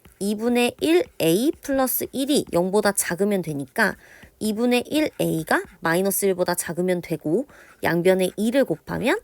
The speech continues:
A가 마이너스 이보다 작으면 되겠지. 그럼 마이너스 이보다 작으니까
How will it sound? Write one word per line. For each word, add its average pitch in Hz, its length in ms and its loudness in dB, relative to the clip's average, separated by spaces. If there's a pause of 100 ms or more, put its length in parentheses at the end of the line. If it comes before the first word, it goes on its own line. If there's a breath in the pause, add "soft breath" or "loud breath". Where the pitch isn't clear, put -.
(320 loud breath)
A가 165 400 2 (140)
마이너스 185 540 0
이보다 220 400 2
작으면 156 400 -2
되겠지. 143 460 -8 (380 loud breath)
그럼 226 200 0
마이너스 240 580 2
이보다 202 400 0
작으니까 202 920 0